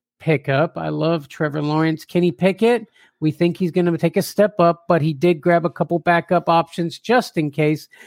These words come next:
Got him some Matthew Stafford and Desmond Ridder.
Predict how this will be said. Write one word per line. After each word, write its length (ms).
Got 240
him 200
some 360
Matthew 400
Stafford 720
and 340
Desmond 680
Ridder. 600